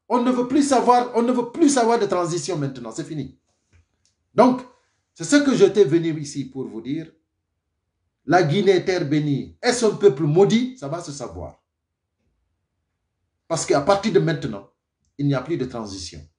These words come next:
La victoire de Cellou Dalein Diallo.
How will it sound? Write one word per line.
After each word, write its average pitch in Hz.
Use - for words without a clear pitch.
La 151
victoire 202
de 127
Cellou 143
Dalein 113
Diallo. 82